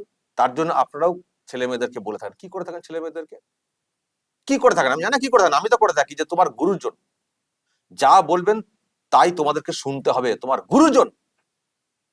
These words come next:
সেখানে কিন্তু আমরা ধর্ম এইসব দেখি না। ছেলে মেয়েদেরকে গড়ার ক্ষেত্রে, ভালো মানুষ হওয়ার ক্ষেত্রে গুরুজনের উপরে আমরা ভরসা করি, এবং আমরা এটাও ভাবি যে উনি যেগুলো বলবেন আমার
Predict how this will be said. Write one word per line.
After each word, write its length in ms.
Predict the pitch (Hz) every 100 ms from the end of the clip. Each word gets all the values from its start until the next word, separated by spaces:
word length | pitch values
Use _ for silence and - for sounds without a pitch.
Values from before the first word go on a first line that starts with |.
| _ _ _ _ _ _ _ _ _ _ _ _ _ _
সেখানে 300 | - 113 143
কিন্তু 180 | 147 135
আমরা 160 | 139 139
ধর্ম 460 | - 110 123 131 135
এইসব 280 | 117 - 110 90
দেখি 280 | - -
না। 120 | 95 87 - _ _ _ _
ছেলে 240 | - 135 151
মেয়েদেরকে 440 | 156 160 165 - 170 - -
গড়ার 320 | 104 139 175
ক্ষেত্রে, 380 | 160 151 - 160
ভালো 340 | - 117 151
মানুষ 320 | 123 95 180 220
হওয়ার 160 | 160 147
ক্ষেত্রে 360 | 147 139 135 147 143 _ 104
গুরুজনের 420 | 120 156 151 160 151
উপরে 240 | 131 143
আমরা 240 | 143 123 123
ভরসা 340 | - 110 -
করি, 200 | 160 190 240 - _ _ _ -
এবং 180 | 127
আমরা 200 | 143 156
এটাও 260 | 156 139 220
ভাবি 340 | 147 135 180
যে 120 | 214 -
উনি 180 | 135 156
যেগুলো 320 | 120 117 147 113
বলবেন 320 | 107 110 196 -
আমার 200 | 107